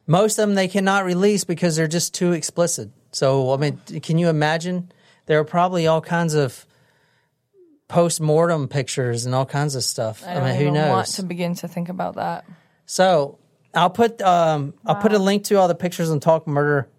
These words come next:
Speaker 1: dot com
Speaker 3: Yeah.
Speaker 1: for you guys. 'Cause, um, yeah, he was a good photographer. You can definitely tell he's a really good photographer.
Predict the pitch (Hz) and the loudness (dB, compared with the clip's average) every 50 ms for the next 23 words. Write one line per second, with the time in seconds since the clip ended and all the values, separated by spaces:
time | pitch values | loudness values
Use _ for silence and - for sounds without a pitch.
0 | _ - 143 139 143 143 156 151 147 139 135 135 127 - 147 139 131 127 139 135 | _ 0 0 0 0 0 0 0 0 0 0 -2 -2 -4 -4 -2 0 2 2 2
1 | 131 127 127 120 - - - 147 127 147 143 135 131 127 - _ _ _ _ _ | 2 0 0 -2 -4 -4 -4 -2 0 0 0 0 -2 -4 -8 _ _ _ _ _
2 | _ _ _ _ 180 196 214 180 170 180 202 208 214 190 202 214 220 214 190 185 | _ _ _ _ 2 4 4 4 2 2 0 0 2 4 4 4 4 2 0 -2
3 | 175 156 175 175 170 - 160 143 175 160 156 147 139 131 139 147 156 165 160 147 | -2 0 0 0 0 -2 -2 0 2 2 2 2 0 -2 -4 -2 -2 -2 2 2
4 | 160 165 160 - - 160 139 123 - 160 139 127 120 110 104 101 - - _ _ | 2 2 2 0 -4 -6 -6 -2 0 0 2 2 2 0 -2 -4 -8 -14 _ _
5 | _ _ _ _ - 147 139 123 135 123 120 135 147 131 120 123 113 135 113 - | _ _ _ _ -4 -4 -2 0 -2 0 2 2 2 2 0 -2 -4 -4 -6 -6
6 | 117 - 135 120 117 113 110 107 - 113 107 110 | -4 -2 0 0 0 -2 -4 -6 -8 -10 -10 -12